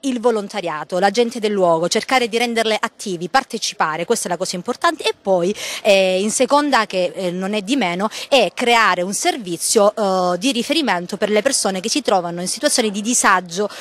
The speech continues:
sociale o di marginalità, quindi rivolto soprattutto anche agli immigrati, ma non solo, anche alla gente del luogo, attraverso l'utilizzo di questo camper che andrà attraverso un calendario settimanale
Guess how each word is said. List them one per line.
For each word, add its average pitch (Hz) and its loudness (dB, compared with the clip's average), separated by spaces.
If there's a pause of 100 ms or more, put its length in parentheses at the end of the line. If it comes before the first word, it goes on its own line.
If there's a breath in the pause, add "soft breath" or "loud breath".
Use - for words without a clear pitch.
sociale 190 2
o 302 4
di 226 -2
marginalità, 185 -4 (160 loud breath)
quindi 233 4
rivolto 208 4
soprattutto 202 -6
anche 196 -2
agli 170 -4
immigrati, 180 0
ma 339 4
non 190 0
solo, 175 2
anche 190 -4
alla 180 -2
gente 180 -4
del 180 -2
luogo, 175 4 (240 loud breath)
attraverso 262 0
l'utilizzo 240 0
di 214 2
questo 196 -2
camper 165 -4
che 240 4
andrà 220 2 (180 loud breath)
attraverso 202 2
un 175 -8
calendario 190 2
settimanale 214 0